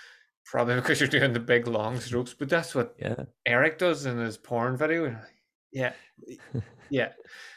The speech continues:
Speaker 1: Um, I will
Speaker 2: You
Speaker 1: link
Speaker 2: have to.
Speaker 1: everything below so that they can find you. Is your, where, where can they get your book as well to start them?
Speaker 2: Uh, they can find the book on, uh, Amazon, and actually I'm going to be,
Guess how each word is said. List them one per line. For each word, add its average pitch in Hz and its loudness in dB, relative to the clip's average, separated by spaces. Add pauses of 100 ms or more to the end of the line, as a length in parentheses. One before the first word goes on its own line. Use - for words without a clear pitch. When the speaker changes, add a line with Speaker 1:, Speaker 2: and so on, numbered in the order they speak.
(200)
Speaker 1:
Um, 123 4 (180)
I 156 6
will 175 8
Speaker 2:
You 156 4
Speaker 1:
link 151 6
Speaker 2:
have - 2
to. 143 6
Speaker 1:
everything 143 2
below 123 4
so 131 -6
that 120 -6
they 127 -2
can 120 -4
find 120 2
you. 147 0
Is 151 2
your, 160 4
where, 170 2
where 175 4
can 170 -4
they 151 -6
get 135 -4
your 123 -2
book 127 -2
as 117 -6
well 113 -2
to 127 -10
start 110 -6
them? 143 -10 (1200)
Speaker 2:
Uh, 107 4
they 117 6
can 156 0
find 117 4
the 92 4
book 95 0
on, 90 0
uh, 82 -2 (100)
Amazon, 92 2 (120)
and 87 -2
actually 85 -4
I'm 82 -4
going 87 0
to 85 -2
be, 85 -4